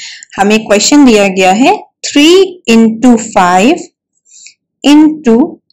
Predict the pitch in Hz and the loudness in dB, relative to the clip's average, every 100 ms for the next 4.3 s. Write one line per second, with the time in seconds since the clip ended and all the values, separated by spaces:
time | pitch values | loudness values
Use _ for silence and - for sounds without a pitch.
0 | - - - - - - - _ _ _ | -12 -8 -6 -8 -8 -12 -12 _ _ _
1 | _ _ _ _ _ _ _ _ _ - | _ _ _ _ _ _ _ _ _ -12
2 | 262 403 415 - _ - 214 - 226 208 | -6 -6 -6 -10 _ -12 -8 -2 -2 0
3 | 208 190 180 185 175 180 170 180 180 - | 0 -2 -2 -6 -4 -4 -4 -4 -6 -8
4 | - 220 | -4 0